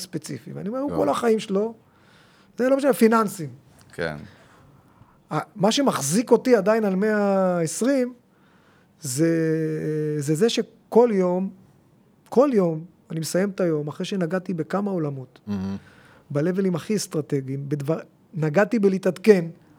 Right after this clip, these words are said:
Speaker 1: הכרחתי את עצמי עוד הפעם להתעדכן, עוד הפעם לשנות גרסה, עוד הפעם, וזה, זה, זה פשוט מרתק, זה שם אותנו במקום, זה היופי בעולם שלנו, הוא גם משלב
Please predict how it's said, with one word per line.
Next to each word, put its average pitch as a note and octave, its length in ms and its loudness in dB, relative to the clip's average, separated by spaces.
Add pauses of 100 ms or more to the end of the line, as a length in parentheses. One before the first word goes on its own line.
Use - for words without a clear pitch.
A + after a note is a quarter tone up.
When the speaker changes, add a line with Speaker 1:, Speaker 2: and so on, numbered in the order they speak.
Speaker 1:
הכרחתי G#3+ 380 -2
את G3 80 -4
עצמי G3+ 220 -2 (260)
עוד A#3+ 160 6
הפעם G#3+ 220 4
להתעדכן, F#3 540 2 (520)
עוד G#3+ 180 4
הפעם A#3+ 180 4
לשנות G#3 320 0
גרסה, F3+ 480 0 (400)
עוד G3+ 180 2
הפעם, G#3+ 340 0 (800)
וזה, D#3+ 320 0
זה, E3+ 260 -2
זה D#3+ 120 -2
פשוט F#3+ 360 -4
מרתק, G3 540 2
זה D3 120 -10
שם F#3+ 200 0
אותנו G#3 280 2
במקום, F#3 320 -2
זה F3 140 2
היופי G#3 220 0
בעולם F3+ 380 0
שלנו, E3+ 340 -2
הוא C#3 100 -6
גם G3 160 0
משלב F#3+ 420 0